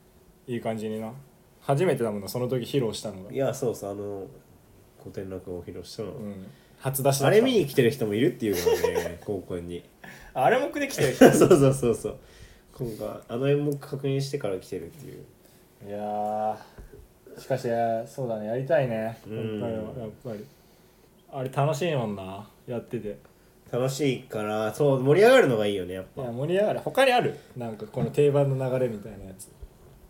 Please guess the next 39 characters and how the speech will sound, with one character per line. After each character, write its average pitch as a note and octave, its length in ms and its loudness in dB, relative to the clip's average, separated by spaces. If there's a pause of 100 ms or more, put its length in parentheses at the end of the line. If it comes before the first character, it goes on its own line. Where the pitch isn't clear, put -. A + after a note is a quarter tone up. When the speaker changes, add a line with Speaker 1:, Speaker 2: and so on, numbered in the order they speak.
Speaker 2:
定 D3+ 260 8
番 C#3+ 240 6
の C#3 80 6
流 C3+ 280 6
れ C3 100 4
か。 G2 180 -2
Speaker 1:
で G3+ 100 2
も - 100 2
さ、 A2 380 0
Speaker 2:
う A#2 80 0
ん。 F#2 160 -2 (380)
Speaker 1:
俺 F3 160 4
と A#3+ 160 2
エ A3 80 6
ビ G#3 140 6
が G3+ 100 2
さ、 G3+ 160 -2
別 C#3 260 4
れ D#3 140 4
る A#2+ 160 -2
時 - 240 -10 (340)
あ - 60 0
っ - 100 -2
た A#2 80 -2
っ - 80 -10
け、 A2+ 80 -8
今 G#2 120 -2
ま G2+ 80 -8
で。 G2+ 100 -10
あ D#3 80 2
っ D#3 140 -6
た A#2 100 -2
じ G#2+ 80 -6
ゃ F#2+ 40 -10
ん。 F#2+ 40 -18 (140)
Speaker 2:
う G#2+ 100 -8
ん。 F2+ 140 -8 (120)
Speaker 1:
な A#2+ 120 -6
ん、 A#2 80 -10